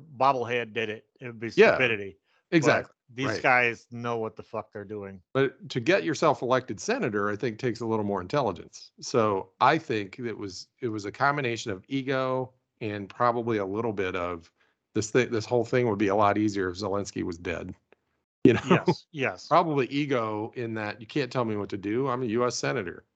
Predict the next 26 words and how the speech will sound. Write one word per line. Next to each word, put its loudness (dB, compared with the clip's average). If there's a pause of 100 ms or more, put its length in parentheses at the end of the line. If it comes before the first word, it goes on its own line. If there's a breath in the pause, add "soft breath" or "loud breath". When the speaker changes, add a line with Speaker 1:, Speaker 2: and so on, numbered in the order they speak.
(160)
Speaker 2:
you -4
Speaker 1:
That's -4
Speaker 2:
know? 0
Speaker 1:
right, 0
America. -2 (680)
Speaker 2:
You 6
know, 8
one 6
of 2
the 0
things 0
I 4
do 0
is -8
I, -6 (100)
I -6
try 2
to, -2 (1120)
I -8
don't -4
do 2
as -2
much -6 (1300)
as, -14 (360)
as, -8
um, -8